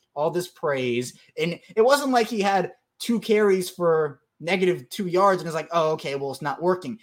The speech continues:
It was clearly working. He had the juice, his, his jump cut on his touchdown to work it upfield and just turn on the burners. That's, that's speed that not a lot of players have. I get that it didn't work on his last two touches, but,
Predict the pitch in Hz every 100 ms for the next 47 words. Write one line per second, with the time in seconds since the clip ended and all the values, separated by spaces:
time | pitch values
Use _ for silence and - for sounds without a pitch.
0 | _ 214 208 190 - 214 254 240 175 139
1 | 113 135 131 131 _ 165 147 185 214 214
2 | 135 147 143 - 170 175 165 180 131 120
3 | 220 269 - - 127 - _ 156 151 -
4 | - - - 156 143 139 127 143 185 180
5 | 165 - _ 185 170 143 139 - 170 156
6 | 143 123 160 165 127 120 _ _ _ _
7 | _ _ 190 214 - 214 220 - 233 208
8 | 175 160 170 165 160 151 165 156 143 214
9 | 180 139 123 _ _ _ _ _ _ _
10 | _ 147 160 190 190 165 143 160 120 131
11 | 185 - 143 127 113 117 139 175 - 117
12 | - 101 - 127 131 - 131 131